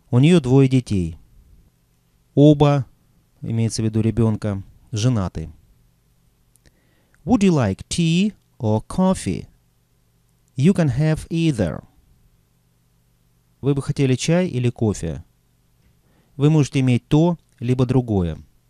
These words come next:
Ну, в данном случае, видите, здесь не отрицание, а вот как, как будто альтернатива идёт. То, либо другое. Do you want go to the cinema or the theater?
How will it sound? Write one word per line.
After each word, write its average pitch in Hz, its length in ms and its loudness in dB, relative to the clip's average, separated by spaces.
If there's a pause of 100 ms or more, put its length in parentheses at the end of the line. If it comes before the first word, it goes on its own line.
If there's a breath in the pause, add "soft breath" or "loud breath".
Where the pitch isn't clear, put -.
(720)
Ну, 185 100 -6
в 175 60 -8
данном 165 240 2
случае, 135 320 -2
видите, 113 260 -2
здесь 113 280 -2
не 123 80 0
отрицание, 123 600 -2
а 107 200 -2
вот 107 180 -4
как, 117 220 -10
как 120 120 -4
будто 123 200 -4
альтернатива 107 720 -4
идёт. 85 220 -8 (100)
То, 151 340 2 (480)
либо 113 260 -6
другое. 87 480 -6 (1300)
Do 123 180 4
you 269 120 6
want 277 220 0
go 233 220 0
to 151 160 -2
the 123 80 -4
cinema 135 680 0 (480)
or 107 240 2
the 120 120 0
theater? 127 640 -4